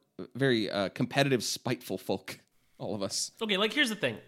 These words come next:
Speaker 2: Uh, so, for example, I, as I mentioned, I'm fresh out of grandparents. And you may be too, but we're still gonna talk about these, these people conceptually, right?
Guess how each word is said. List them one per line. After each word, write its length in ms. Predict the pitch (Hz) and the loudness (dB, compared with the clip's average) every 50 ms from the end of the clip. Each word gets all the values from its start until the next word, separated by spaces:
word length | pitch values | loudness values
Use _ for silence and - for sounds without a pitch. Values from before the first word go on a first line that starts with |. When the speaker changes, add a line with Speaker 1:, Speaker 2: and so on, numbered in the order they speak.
| - _ _ _ | -20 _ _ _
Speaker 2:
Uh, 240 | - 208 233 - - | 6 6 6 6 4
so, 220 | 202 - - 240 226 | 2 0 0 0 2
for 100 | - 269 | 0 0
example, 460 | 254 202 240 233 214 - 131 113 - - | 0 2 4 2 2 2 0 -2 0 6
I, 340 | 202 214 233 233 233 208 - - - | 8 8 10 8 8 2 -2 -2 -2
as 160 | 180 180 170 | 0 2 2
I 80 | 170 156 | 2 2
mentioned, 320 | 147 143 135 - 139 127 | 2 2 0 0 0 -2
I'm 100 | 143 151 | -2 0
fresh 280 | - - 147 131 - 147 | 0 0 0 2 2 0
out 100 | 127 120 | 0 0
of 80 | 113 | -2
grandparents. 600 | 107 113 104 98 90 - - 62 69 - - - - _ _ _ _ _ _ _ _ _ _ _ _ _ _ _ _ _ - | -2 -4 -8 -8 -8 -12 -14 -14 -14 -14 -14 -14 -14 _ _ _ _ _ _ _ _ _ _ _ _ _ _ _ _ _ -6
And 280 | - 196 202 208 208 196 | -4 -2 -2 -2 -2 0
you 120 | 214 247 | 0 2
may 200 | 247 226 185 165 160 | 4 4 4 4 2
be 160 | 156 160 165 | 2 0 -2
too, 340 | 160 - - 180 120 104 107 - - - | -2 -2 -2 -2 -4 -4 -8 -14 -16 -18
but 320 | - 160 - 170 170 151 190 | -8 -2 0 0 0 0 -2
we're 60 | 202 | -2
still 180 | 190 - 262 269 | -2 0 0 2
gonna 160 | 277 269 247 | 2 2 2
talk 240 | - - 196 190 185 | 4 4 4 4 4
about 240 | 185 165 156 147 - | 6 4 4 4 4
these, 260 | 151 143 139 123 123 | 0 0 0 -2 -4
these 260 | - 147 139 135 135 | -4 -4 -4 -4 -6
people 300 | - - - 156 - 139 120 | -6 -6 -6 -4 -4 -4 -6
conceptually, 840 | - 131 117 120 - - 147 - - - 131 110 85 78 92 85 | -4 -4 -4 -2 -2 -2 -2 -2 -4 -4 -4 -6 -8 -10 -12 -10
right? 300 | 101 117 127 139 147 - | -6 -2 0 0 -2 -2